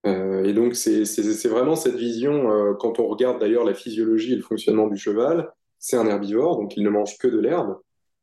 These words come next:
Euh, et donc, ce sont des grosses bêtes. Et, et il faut vraiment prendre la mesure du fait que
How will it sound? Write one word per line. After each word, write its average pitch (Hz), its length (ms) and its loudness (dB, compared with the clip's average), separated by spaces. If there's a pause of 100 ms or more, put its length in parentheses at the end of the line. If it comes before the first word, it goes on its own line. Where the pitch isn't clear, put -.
(120)
Euh, 101 640 2
et 110 80 2
donc, 147 220 2
ce - 60 -8
sont 143 100 -2
des 117 100 2
grosses 123 280 2
bêtes. 113 240 -2
Et, - 400 0
et - 200 -2
il 117 120 -4
faut 147 260 -2
vraiment 127 340 0
prendre 117 220 0
la 113 60 2
mesure 120 340 0
du 110 80 -4
fait 151 240 -2 (100)
que 127 400 0